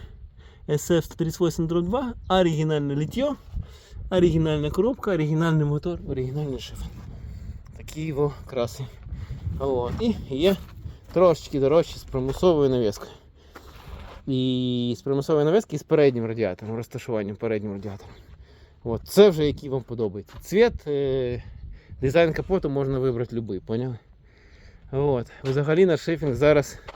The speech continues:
просто шарова. Ціна на шифінг, за таких цін не пам'ятаю з дев'ятнадцятого року. Вот. Таких цін не пам'ятаю з дев'ятнадцятого року. І зараз покажу вам саму класну комплектацію шифенги.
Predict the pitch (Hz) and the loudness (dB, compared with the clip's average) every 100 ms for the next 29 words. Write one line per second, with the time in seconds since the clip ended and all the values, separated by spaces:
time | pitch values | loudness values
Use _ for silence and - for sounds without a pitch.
0 | - - - - - - 135 156 156 156 | -18 -20 -20 -20 -20 -4 4 6 6 0
1 | - 151 139 131 127 - 143 151 185 160 | 2 4 6 6 2 -2 0 2 2 2
2 | - 151 131 120 120 139 143 - 175 151 | -2 -4 -4 -6 -8 -12 -8 0 2 2
3 | 160 165 139 135 123 147 143 - 135 117 | 0 0 2 2 2 0 -2 -2 0 0
4 | 95 - - - - - - - - 143 | -2 -12 -20 -18 -16 -16 -18 -20 0 4
5 | 165 147 127 - - - - - - - | 8 8 6 -2 -18 -20 -20 -20 -20 -20
6 | - 135 156 151 - 185 165 139 160 143 | -12 -10 -4 -6 2 2 4 2 0 2
7 | 135 131 156 - 143 110 120 147 151 165 | 0 2 -2 0 0 0 -2 -2 2 2
8 | - - 165 151 151 - 170 165 165 147 | 0 -2 0 2 0 2 0 2 4 4
9 | 127 120 117 113 - 180 196 143 - 135 | 2 -4 -6 -8 0 2 2 -2 -8 0
10 | 175 151 | 4 4